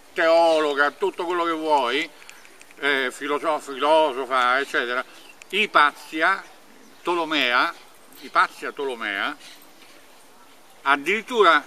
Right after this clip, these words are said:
non solo, diciamo, soddisfacendo la propria crudeltà ammazzandola, ma spelandola viva.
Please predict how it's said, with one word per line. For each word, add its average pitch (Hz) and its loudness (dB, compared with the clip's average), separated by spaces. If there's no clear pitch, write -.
non 131 -10
solo, 202 0
diciamo, 160 -4
soddisfacendo 151 -8
la 135 -4
propria 139 -4
crudeltà 147 0
ammazzandola, 123 -6
ma 165 2
spelandola 190 0
viva. 117 -6